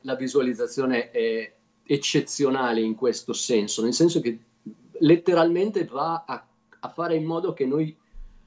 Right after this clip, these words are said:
eh, ci vediamo e quindi ci consideriamo credibili e,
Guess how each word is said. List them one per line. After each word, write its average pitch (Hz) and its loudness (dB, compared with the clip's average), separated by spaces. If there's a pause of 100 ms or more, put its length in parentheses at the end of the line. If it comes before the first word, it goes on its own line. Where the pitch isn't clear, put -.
(180)
eh, - -8
ci 170 0
vediamo 139 2 (180)
e - -8
quindi 175 -4
ci 160 -8
consideriamo 156 -2
credibili 151 -4
e, 110 -2